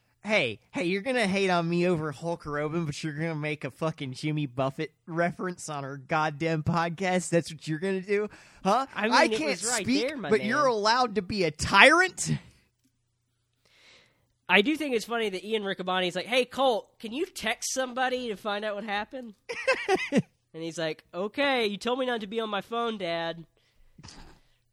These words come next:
Speaker 2: So we have, uh, what I think is probably your favorite match here is the Women of
Speaker 1: Uh,
Speaker 2: Honor
Speaker 1: yeah.
Speaker 2: Championship. Oh God, don't, don't be Jerry the King Lawler here.
Speaker 1: Okay, I'm gonna, I'm gonna go ahead and warn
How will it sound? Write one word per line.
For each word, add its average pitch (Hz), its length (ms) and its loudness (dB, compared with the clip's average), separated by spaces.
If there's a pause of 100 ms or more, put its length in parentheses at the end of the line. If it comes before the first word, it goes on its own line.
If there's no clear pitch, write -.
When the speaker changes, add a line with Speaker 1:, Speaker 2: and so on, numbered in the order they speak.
(1500)
Speaker 2:
So - 180 -10
we 302 140 -4
have, 285 280 6
uh, 226 140 6
what 214 180 2
I 208 100 6
think 220 180 -6
is 170 120 -2
probably 190 240 0
your 202 140 0
favorite 131 360 -2
match 131 340 -8
here 135 360 -8 (160)
is 143 180 -10
the 147 80 -12
Women 170 220 -4
of 117 40 0
Speaker 1:
Uh, 120 80 2
Speaker 2:
Honor 127 220 0
Speaker 1:
yeah. 120 240 -4
Speaker 2:
Championship. 131 500 -12 (560)
Oh 147 200 -8
God, 123 340 -8
don't, 147 220 -8 (220)
don't 185 240 -4
be 170 140 -4
Jerry 143 260 -6
the 135 60 -8
King 135 220 -10
Lawler 123 380 -8
here. 113 200 -14 (120)
Speaker 1:
Okay, 170 380 -2 (100)
I'm 208 320 2
gonna, 202 400 -2
I'm 190 240 2
gonna 226 120 -4
go 190 200 -2
ahead 160 260 -4
and 135 280 -6
warn 135 540 -2